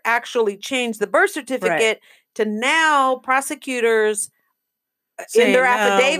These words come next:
Speaker 2: we've"
Speaker 1: saying, "No, they did some bone density testing and she's really eight."
Speaker 2: What the
Speaker 1: Yeah.
Speaker 2: fuck?
Speaker 1: Uh, so the sheriff's department alleged that Natalia was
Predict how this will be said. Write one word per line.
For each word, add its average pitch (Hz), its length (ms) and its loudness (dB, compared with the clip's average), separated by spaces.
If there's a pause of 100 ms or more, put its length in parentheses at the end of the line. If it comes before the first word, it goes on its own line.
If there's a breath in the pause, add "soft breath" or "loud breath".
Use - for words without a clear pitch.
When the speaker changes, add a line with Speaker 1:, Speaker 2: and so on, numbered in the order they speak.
Speaker 2:
we've" 180 80 -4
Speaker 1:
saying, 240 420 0
"No, 233 320 0
they 226 160 0
did 233 220 -4
some 208 180 -6
bone 262 380 2
density 214 540 -2
testing 202 580 -4 (100)
and 196 160 -8
she's 190 300 -14
really 208 560 -2 (640)
eight." - 600 -6 (580)
Speaker 2:
What 202 200 -10 (120)
the 135 180 -14 (180)
Speaker 1:
Yeah. - 80 -18
Speaker 2:
fuck? 185 560 -8 (920 loud breath)
Speaker 1:
Uh, 202 280 4
so 240 300 2
the 214 100 2
sheriff's 294 380 0
department 233 720 -4
alleged 208 480 0
that 196 160 -2
Natalia 214 800 -2
was 254 420 0